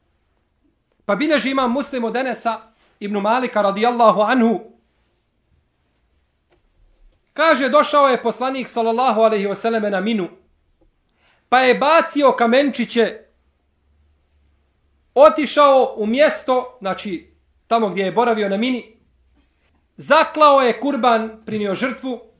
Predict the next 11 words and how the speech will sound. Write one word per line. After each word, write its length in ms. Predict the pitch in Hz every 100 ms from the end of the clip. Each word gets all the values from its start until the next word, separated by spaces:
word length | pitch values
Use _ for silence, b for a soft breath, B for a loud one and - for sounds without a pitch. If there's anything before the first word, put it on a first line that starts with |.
| _ _ _ _ _ _ _ _ _ _
potom 380 | 254 311 311 294
je, 140 | 262
kaže, 360 | 254 277 226 233
došao 420 | 247 254 254 220
kod 320 | 214 214 175 - _ _ _ _ _ _ _ _ _ _ _ _ _ _ _ _ _ _
čovjeka 520 | - 277 240 - 185
koji 180 | 208 202
je 120 | 185
kratio 460 | 185 196 214 214 170
kosu 360 | - 196 -
ashabima. 640 | 127 - - 156 151 139 113